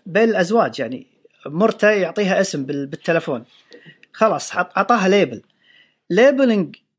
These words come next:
الناس هذا يخليك تتعب، لأن أنت حطيته بقالب وصنفته بص-، بتصنيف،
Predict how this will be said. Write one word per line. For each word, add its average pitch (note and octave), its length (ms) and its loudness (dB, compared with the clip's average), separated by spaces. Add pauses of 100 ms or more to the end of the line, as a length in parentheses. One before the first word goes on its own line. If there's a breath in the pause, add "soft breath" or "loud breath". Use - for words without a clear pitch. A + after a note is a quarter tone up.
(100)
الناس G3+ 680 -2
هذا G#3 120 2
يخليك F#3+ 340 0
تتعب، C#3+ 420 -2
لأن D#3+ 300 0
أنت F#3 240 -4
حطيته G3+ 440 -2
بقالب C#3 440 0
وصنفته D#3 560 -4
بص-، - 260 -14
بتصنيف، D#3 800 -4